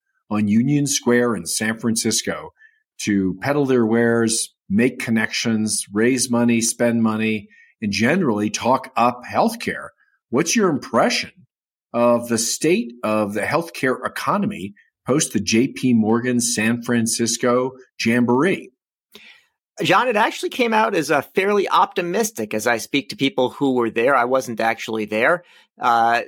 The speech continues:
Speaker 2: people are feeling pretty positive about it. There were some deals announced. We, we mentioned one at the start of, uh, uh, of our show last week. There were a few more that, uh, happened.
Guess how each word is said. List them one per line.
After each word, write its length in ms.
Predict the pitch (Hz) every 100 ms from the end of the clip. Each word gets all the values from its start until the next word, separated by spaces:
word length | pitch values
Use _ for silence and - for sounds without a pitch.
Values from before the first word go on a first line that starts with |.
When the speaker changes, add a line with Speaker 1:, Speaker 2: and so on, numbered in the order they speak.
| -
Speaker 2:
people 240 | 156 147
are 60 | 139
feeling 280 | - 147 143
pretty 260 | - 175
positive 440 | 165 156 156 151 131
about 280 | 110 104
it. 80 | 98
There 100 | 139
were 80 | 156
some 240 | 175 226
deals 300 | 202 160 165
announced. 400 | 165 147 139 143
We, 120 | 131 120
we 140 | 123
mentioned 320 | 120 123 123
one 220 | 113 123
at 100 | 127
the 80 | 120
start 320 | 113 - 120
of, 160 | 120 104 -
uh, 340 | 113 110 107 -
uh, 180 | 113 -
of 100 | 107
our 100 | 110
show 380 | - 139 127 120 _ _
last 380 | - 123 135 -
week. 180 | 143 -
There 140 | 123
were 80 | 113
a 40 |
few 200 | 107 127
more 420 | 117 120 127 131 -
that, 340 | 123 123 131 -
uh, 160 | 131
happened. 380 | 143 139 170 170